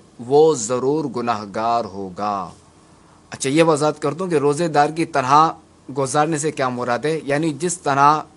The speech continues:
रोज़े में खाना पीना मना होता है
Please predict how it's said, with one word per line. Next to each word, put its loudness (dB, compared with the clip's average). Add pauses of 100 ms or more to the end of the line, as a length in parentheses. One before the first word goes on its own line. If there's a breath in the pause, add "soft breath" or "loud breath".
रोज़े -2
में -2 (180)
खाना 0
पीना -2 (300)
मना -4
होता 0
है -4